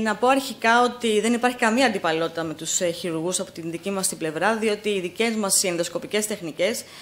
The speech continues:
απευθύνονται σε ανθρώπους που έχουν χαμηλότερο B M I.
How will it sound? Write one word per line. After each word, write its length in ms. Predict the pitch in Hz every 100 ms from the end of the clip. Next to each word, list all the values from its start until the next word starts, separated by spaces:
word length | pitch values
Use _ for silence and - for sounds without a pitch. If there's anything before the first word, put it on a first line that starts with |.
| - - -
απευθύνονται 760 | 214 208 208 254 262 262 240
σε 180 | 226 220
ανθρώπους 380 | 185 202 233 240
που 80 | 226
έχουν 240 | 233 254
χαμηλότερο 640 | 226 196 196 247 208 147 143
B 40 |
M 440 | 151 151 143
I. 40 | 160